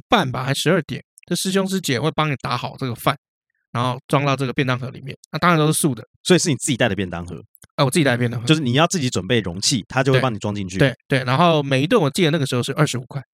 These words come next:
Speaker 2: 哦，所以你还是要付钱就对了。
Speaker 1: 要付钱啊，
Speaker 2: 但是便宜啊，
Speaker 1: 要付钱。便宜
Speaker 2: 二十五块。
Speaker 1: 块，对。然后，呃，你还可以在上面有注明，就我看上面，比如说都会贴一些纸条，
Speaker 2: 嗯。
Speaker 1: 大家会在上面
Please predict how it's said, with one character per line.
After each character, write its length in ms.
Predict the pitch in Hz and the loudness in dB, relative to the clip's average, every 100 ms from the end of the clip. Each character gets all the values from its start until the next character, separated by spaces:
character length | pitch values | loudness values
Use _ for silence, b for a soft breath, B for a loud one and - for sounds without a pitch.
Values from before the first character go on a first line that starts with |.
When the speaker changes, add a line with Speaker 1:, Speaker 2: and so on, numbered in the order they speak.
| _ _ _ _ _ | _ _ _ _ _
Speaker 2:
哦， 60 | 139 | 2
所 140 | 156 | 2
以 40 | 107 | 2
你 60 | |
还 120 | 107 120 | -4 0
是 80 | 156 | 0
要 40 | |
付 140 | 151 | 0
钱 120 | 127 92 | -4 -4
就 120 | 98 | -4
对 140 | 98 | -4
了。 60 | 87 | 2
Speaker 1:
要 100 | 180 | 2
付 100 | 220 | 4
钱 160 | 139 123 | 0 2
啊， 60 | |
Speaker 2:
但 80 | 135 | 2
是 80 | 143 | 2
便 220 | 127 131 | 2 2
宜 120 | 131 | 2
啊， 100 | 135 | 2
Speaker 1:
要 40 | 143 | 2
付 60 | |
钱。 60 | 170 | 2
便 100 | 180 | 2
宜 40 | |
Speaker 2:
二 60 | 196 | 2
十 60 | 185 | 2
五 60 | |
块。 80 | 107 | 2
Speaker 1:
块， 220 | 139 131 - | 0 0 -2
对。 180 | 139 - B B | -2 -4 B B
然 100 | - | 2
后， 140 | 254 226 B B - | 4 2 B B 2
呃， 240 | 175 160 | 4 6
你 80 | 151 | 4
还 120 | 175 | 0
可 120 | 214 214 | 2 2
以 80 | |
在 120 | 185 175 | 4 2
上 200 | 196 175 | 2 2
面 100 | 143 | 0
有 100 | 113 | 0
注 180 | 196 127 | 0 0
明， 100 | 104 - _ _ _ _ | -4 -14 _ _ _ _
就 80 | 190 | 2
我 60 | |
看 200 | 160 170 | 2 0
上 160 | 160 175 | 0 0
面， 240 | 160 131 - _ | 2 0 -6 _
比 80 | 127 | 2
如 60 | |
说 100 | 139 | 2
都 80 | 147 | 4
会 80 | 147 | 2
贴 220 | - 131 | 2 0
一 20 | |
些 140 | 131 131 | 0 0
纸 180 | - - | -4 -6
条， 160 | 127 | -10
Speaker 2:
嗯。 140 | - - - | -12 -10 -2
Speaker 1:
大 80 | |
家 140 | 143 151 | 2 2
会 120 | 156 | 2
在 60 | 147 | 2
上 80 | |
面 100 | 139 | 0